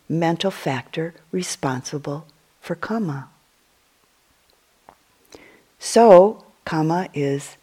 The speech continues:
intention, which includes will, choice, and decision. The mental impetus,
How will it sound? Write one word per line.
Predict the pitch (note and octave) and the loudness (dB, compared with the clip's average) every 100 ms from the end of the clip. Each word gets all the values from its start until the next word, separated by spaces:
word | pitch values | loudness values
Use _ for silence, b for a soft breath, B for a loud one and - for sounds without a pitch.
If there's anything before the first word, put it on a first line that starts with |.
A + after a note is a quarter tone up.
| _ _ _ - | _ _ _ -4
intention, | D#3+ D#3 F3+ D#3+ D#3 C#3 B2 _ _ _ _ _ _ _ _ _ - | -4 -2 -4 -4 -4 -6 -10 _ _ _ _ _ _ _ _ _ -4
which | D3+ D#3 - | -2 -2 -2
includes | D3 D3 - C#3+ C3+ | -2 -2 -2 -2 -2
will, | C3 D3+ F3+ G3 G#3+ - _ _ _ _ _ _ _ _ _ | -2 2 2 2 -2 -14 _ _ _ _ _ _ _ _ _
choice, | - F#3 E3 E3+ D#3+ - - _ _ _ _ | -4 0 0 -2 -6 -18 -20 _ _ _ _
and | - C3+ C3+ D3 - | -6 -4 -4 -8 -10
decision. | - E3+ - G#3+ E3+ C#3 B2 - _ _ _ _ _ _ _ _ _ _ - B B | -12 -8 -2 0 0 -4 -6 -16 _ _ _ _ _ _ _ _ _ _ -20 B B
The | D#3 D#3+ | 2 4
mental | D#3 D3+ D3 E3+ D#3 - | 4 4 4 2 -2 0
impetus, | F#3+ A3+ G3+ - D3 - - - | 0 0 -2 -8 -10 -10 -20 -20